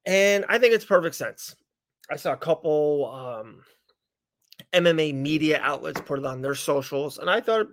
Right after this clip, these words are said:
absolutely made perfect sense, and I tipped the hat. I, 'cause I didn't think of it right away. I don't know why. It just, it just didn't come to me.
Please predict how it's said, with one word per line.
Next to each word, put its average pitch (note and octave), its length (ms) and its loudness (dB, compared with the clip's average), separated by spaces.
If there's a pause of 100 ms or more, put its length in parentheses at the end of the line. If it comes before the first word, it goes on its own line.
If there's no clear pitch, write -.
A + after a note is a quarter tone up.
(160)
absolutely F#3 720 -2
made D3+ 260 -4
perfect F#3+ 380 -4
sense, E3+ 480 -2 (100)
and D#3+ 340 -2
I D3 120 0
tipped F#3+ 240 -10
the E3 80 -2
hat. F#3 260 -4 (240)
I, C#3+ 100 -12 (120)
'cause F3+ 160 -2
I A#3+ 120 4
didn't F4 140 0
think D#4+ 160 -2
of G3+ 80 2
it D#3 120 0
right D3 180 6
away. C#3+ 200 2
I C3+ 80 -2
don't E3 120 -2
know F3+ 100 4
why. E3 220 4
It C3+ 60 0
just, C#3 200 -12
it - 120 -6
just C#3 220 -12
didn't D#3 200 -6
come D3+ 160 -6
to D#3 100 -14
me. D#3+ 120 -4